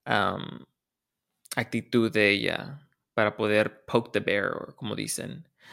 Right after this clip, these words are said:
Am, porque es muy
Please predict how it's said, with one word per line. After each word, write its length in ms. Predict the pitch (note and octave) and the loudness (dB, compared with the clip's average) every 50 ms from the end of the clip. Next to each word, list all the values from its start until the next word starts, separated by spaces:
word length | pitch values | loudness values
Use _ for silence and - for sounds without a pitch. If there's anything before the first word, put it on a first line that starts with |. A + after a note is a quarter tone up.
| - - - - - - _ - | -20 -20 -20 -20 -20 -14 _ -2
Am, 580 | - G#2 G#2 G2+ G2+ G2+ G2+ G#2 - - - _ _ _ _ _ _ _ _ _ _ _ _ _ _ _ _ _ _ _ _ _ | 2 2 4 2 2 0 -2 -4 -6 -8 -10 _ _ _ _ _ _ _ _ _ _ _ _ _ _ _ _ _ _ _ _ _
porque 480 | - B2+ B2+ B2+ - A#2+ A2 G#2+ A2+ A#2 | 0 0 2 4 4 6 8 8 8 6
es 140 | A#2 - | 6 4
muy 720 | C#3 C#3 D3+ D3+ D3+ D#3 D#3+ D#3 D#3 D#3 D3+ - - _ | 4 4 4 4 4 4 4 2 2 0 -2 -6 -10 _